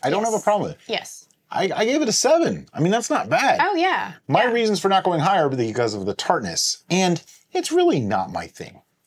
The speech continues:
Speaker 1: It's just not something that I would reach for very often, but I do like it kind of as a palate cleanser before
Speaker 2: Yeah.
Speaker 1: eating. I, I think for that, it's actually really, really good.
Speaker 2: Yeah, I think I will still drink
Speaker 1: Small
Speaker 2: this,
Speaker 1: amounts.
Speaker 2: but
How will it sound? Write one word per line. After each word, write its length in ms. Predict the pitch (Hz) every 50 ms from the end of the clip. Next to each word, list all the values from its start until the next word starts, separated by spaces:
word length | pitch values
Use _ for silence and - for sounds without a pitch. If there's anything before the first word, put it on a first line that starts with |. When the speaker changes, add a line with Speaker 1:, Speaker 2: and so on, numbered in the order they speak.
| _ _ -
Speaker 1:
It's 220 | 165 160 151 -
just 200 | - 190 180 -
not 220 | - 165 151 - -
something 300 | - 127 110 131 123 110
that 140 | 101 - - _
I 260 | - 98 98 101 110
would 320 | 110 110 113 92 85 80 80
reach 300 | 98 110 117 - - -
for 280 | - - 123 120 120 113
very 220 | 117 127 131 127
often, 400 | - - 127 - - 139 135 127 - - - - - _
but 100 | - 170
I 60 | 185
do 280 | 190 156 202 247 277 269
like 240 | 240 254 277 247 -
it 160 | 196 170 -
kind 220 | - - 190 202
of 80 | 214 185
as 160 | 185 180 160 147
a 220 | 151 131 123 - _ - - - _ _ _ _ -
palate 360 | - - 127 139 190 208 202
cleanser 400 | - - 202 214 214 208 233 226
before 160 | 196 180 165 262
Speaker 2:
Yeah. 160 | - 175 175
Speaker 1:
eating. 320 | 208 220 226 185 117 95
I, 140 | - - - - -
I 160 | 156 143 156
think 220 | 156 - 247 311 -
for 160 | 220 226 185
that, 300 | 151 160 185 233 240 175
it's 140 | 123 - - -
actually 380 | - - 202 196 - - 180
really, 180 | 170 185 190 185
really 220 | 185 185 185 160
good. 400 | 139 120 120 117 135 190 220 247 -
Speaker 2:
Yeah, 300 | 262 254 220 196 180 -
I 100 | - 262
think 200 | 277 415 427 427
I 80 | 381 339
will 140 | 320 311 294
still 320 | - - - 311 311 294 247
drink 220 | 208 233 254 269
Speaker 1:
Small 240 | - - - 180 185 185
Speaker 2:
this, 80 | 185 180
Speaker 1:
amounts. 420 | 170 165 151 104 - - 233 214
Speaker 2:
but 240 | 240 240 226 220 -